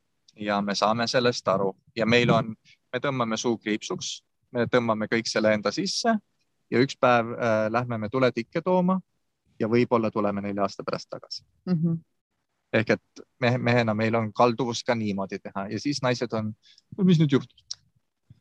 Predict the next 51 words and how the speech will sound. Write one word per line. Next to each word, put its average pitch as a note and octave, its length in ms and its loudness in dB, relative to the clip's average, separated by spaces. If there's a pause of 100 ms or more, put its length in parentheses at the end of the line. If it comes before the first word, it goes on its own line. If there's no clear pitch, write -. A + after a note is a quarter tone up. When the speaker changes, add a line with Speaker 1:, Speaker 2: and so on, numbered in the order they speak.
Speaker 2:
Kui G#3 100 -10
päike G#3 280 -2
paistab. G3+ 380 -6
Aga A3+ 160 4
minu C4+ 160 6
jaoks, A3+ 220 2
no, A3 180 0
seal A3 180 2
videos A3 300 0
ma G3 80 -4
ka G#3+ 80 0
ütlesin F#3+ 200 -8
selle F3+ 160 0
tegelikult F3+ 420 -2
välja, F#3 220 6
et F3 100 -2
mis, - 300 -6
mis, F#3 220 -4 (320)
mis G#3 140 -2
minu A3 140 4
jaoks F3+ 200 4
tundub F#3 240 -2
nagu F#3 220 2
veel B3 240 8
rängem, F3+ 320 2
on F3 100 0
see, G3+ 120 2
et F3+ 80 -2
kui F#3 100 -4
mees G#3 220 2
ei F#3 80 0
paki F3+ 320 0
neid E3 160 -4
kohvreid F3+ 340 -2
tegelikult F3 280 0
ja F3 60 0
ei F3 80 2
lähe G#3+ 220 4
ära, F3+ 180 -2
vaid E3+ 160 -6
ta F3 100 -6
pakib F#3 320 -4
nagu E3+ 180 -2
emotsionaalselt F3 640 2
need E3 120 -6
kohvrid, E3+ 340 -8
et E3 120 -12
ta E3+ 80 -4
jääb F3 160 2
samasse F#3+ 380 -2
ruumi F#3+ 480 0